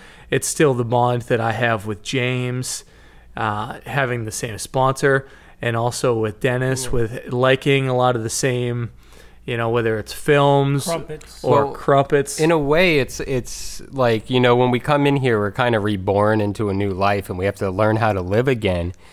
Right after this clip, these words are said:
Speaker 2: So when we come in around the same time, or, like, or in the same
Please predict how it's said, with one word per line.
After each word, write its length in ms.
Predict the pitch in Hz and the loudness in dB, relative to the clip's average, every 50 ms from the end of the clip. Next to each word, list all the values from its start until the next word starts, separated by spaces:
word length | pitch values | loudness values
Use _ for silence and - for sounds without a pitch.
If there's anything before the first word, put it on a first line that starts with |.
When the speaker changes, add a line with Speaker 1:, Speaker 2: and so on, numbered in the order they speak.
| - - - | -20 -20 -12
Speaker 2:
So 180 | - - 143 135 | -4 0 2 2
when 140 | 135 131 | 2 2
we 100 | 127 127 | 2 0
come 300 | 120 - 139 143 139 139 | -2 0 -2 0 0 2
in 100 | 139 139 | 2 2
around 260 | 135 127 120 117 120 113 | 2 4 4 4 2 2
the 60 | 110 | 0
same 320 | - - 120 110 110 110 | -2 0 0 0 0 0
time, 400 | 95 - 110 104 101 101 101 98 | -2 0 2 2 2 2 2 0
or, 240 | 95 95 92 90 90 | 0 0 -2 -2 -4
like, 340 | - - 104 98 92 92 - | -4 -2 -2 -2 -2 0 0
or 100 | 107 101 | 0 0
in 100 | 98 98 | 2 0
the 80 | 101 101 | 0 -2
same 520 | - - 117 110 107 107 104 104 101 101 | -2 0 0 0 0 0 -2 -2 -4 -6